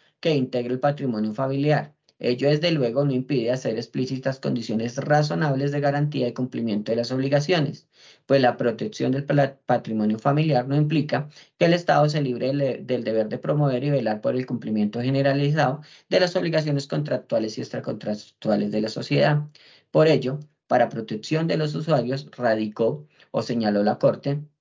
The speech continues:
el siguiente norte frente a este concepto de gastos soportables, a saber, la obligación de velar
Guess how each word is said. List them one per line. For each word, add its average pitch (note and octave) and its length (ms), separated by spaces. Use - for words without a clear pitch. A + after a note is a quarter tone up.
el C3 160
siguiente B2+ 520
norte D3+ 460
frente B2+ 320
a A2+ 60
este B2+ 180
concepto B2 500
de B2+ 120
gastos G#2+ 380
soportables, A#2+ 800
a G#2+ 140
saber, D3 500
la C#3+ 180
obligación D3+ 520
de F#3+ 80
velar D#3+ 460